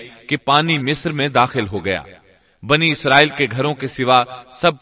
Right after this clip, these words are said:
کچھ غرق ہونے لگا۔ سیلابی ریلا کسی اسرائیلی کے گھر کے قریب آتا تو رک جاتا،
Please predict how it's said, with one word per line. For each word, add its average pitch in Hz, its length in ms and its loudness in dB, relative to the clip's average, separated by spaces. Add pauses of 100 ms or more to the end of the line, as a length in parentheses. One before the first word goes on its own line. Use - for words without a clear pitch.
کچھ 160 220 -4
غرق 131 360 0
ہونے 117 200 -2
لگا۔ 87 300 -4 (760)
سیلابی 143 520 4
ریلا 135 320 4 (380)
کسی 156 360 -4
اسرائیلی 143 440 2
کے 151 220 0
گھر 131 160 -2
کے 147 120 -4
قریب 131 420 0
آتا 117 280 2 (320)
تو 147 200 0
رک - 140 -6
جاتا، 101 340 -4